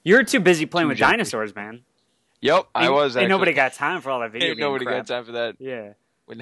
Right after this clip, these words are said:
Speaker 2: there's paleontology to be had.
Speaker 1: When the <laughs>
Speaker 2: I actually did used to
Speaker 1: when
Speaker 2: get
Speaker 1: there's a
Speaker 2: these
Speaker 1: Jurassic Age to explore.
Speaker 2: I, I used to get these things, like, every Christmas from my great-grandparents, and they were these big blocks.
Speaker 1: Mm-hmm.
Speaker 2: Um,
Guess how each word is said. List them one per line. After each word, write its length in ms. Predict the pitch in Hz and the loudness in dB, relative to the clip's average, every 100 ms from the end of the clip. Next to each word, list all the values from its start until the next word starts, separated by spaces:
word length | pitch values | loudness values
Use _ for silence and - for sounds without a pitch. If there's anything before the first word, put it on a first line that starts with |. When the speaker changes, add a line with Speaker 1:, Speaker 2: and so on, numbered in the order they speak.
| - | -10
Speaker 2:
there's 140 | 151 | -10
paleontology 1120 | - 151 151 127 117 117 147 127 127 107 117 | -6 -2 -2 -2 -6 -4 -2 -2 -2 -10 -16
to 60 | 110 | -16
be 180 | 113 120 | -16 -6
had. 460 | 135 120 110 110 | -4 -4 -8 -6
Speaker 1:
When 240 | 151 160 147 | -2 -2 -2
the 140 | 135 | -6
<laughs> 1040 | - 143 - - - - - _ _ _ - | -6 -8 -8 -12 -20 -20 -20 _ _ _ -2
Speaker 2:
I 120 | 147 | -2
actually 260 | 190 214 - | 0 -4 -4
did 220 | 139 131 | -6 -8
used 200 | 120 - | -12 -6
to 40 | |
Speaker 1:
when 60 | 160 | 0
Speaker 2:
get 40 | 175 | 2
Speaker 1:
there's 180 | 165 | 2
a 60 | 160 | -2
Speaker 2:
these 80 | 147 | -4
Speaker 1:
Jurassic 480 | 151 147 147 143 131 | -2 -2 -4 -10 -8
Age 300 | 151 117 - | -10 -12 -16
to 100 | 120 | -16
explore. 640 | - - 151 113 117 127 | -18 -14 -10 -8 -8 -10
Speaker 2:
I, 200 | 110 113 - | -10 -10 -8
I 40 | |
used 280 | 123 123 - | -8 -8 -12
to 80 | 127 | -10
get 180 | 120 120 | -12 -12
these 180 | 117 - | -12 -12
things, 320 | 117 110 110 | -12 -12 -10
like, 220 | 110 107 | -8 -8
every 180 | 107 104 | -10 -10
Christmas 480 | - 107 110 104 - | -8 -8 -6 -8 -8
from 260 | - 107 | -8 -6
my 100 | 107 | -4
great-grandparents, 760 | 101 107 - 117 123 123 131 - - | -6 -8 -6 -6 -2 -4 -4 -10 -8
and 140 | 110 | -4
they 100 | 107 | -2
were 80 | 110 | -2
these 160 | 107 | -4
big 260 | 101 117 110 | -4 -4 -4
blocks. 760 | - 107 107 151 - - - - _ _ _ _ | -4 0 0 0 -8 -16 -16 -18 _ _ _ _
Speaker 1:
Mm-hmm. 160 | 117 107 | -10 -2
Speaker 2:
Um, 800 | 107 104 104 104 104 98 104 | 0 2 0 -2 -8 -10 -12